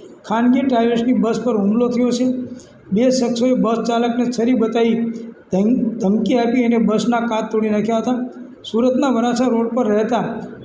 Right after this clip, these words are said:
ટ્રાવેલ્સ માલિક અતુલભાઈ ધામેલિયાની ફરિયાદ મુજબ તેમની પચીસ બસોમાંથી બે બસો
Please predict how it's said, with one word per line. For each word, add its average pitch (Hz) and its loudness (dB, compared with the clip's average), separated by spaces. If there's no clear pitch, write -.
ટ્રાવેલ્સ 247 2
માલિક 247 0
અતુલભાઈ 226 0
ધામેલિયાની 247 2
ફરિયાદ 233 2
મુજબ 240 2
તેમની 254 2
પચીસ 247 -2
બસોમાંથી 240 0
બે 214 2
બસો 247 2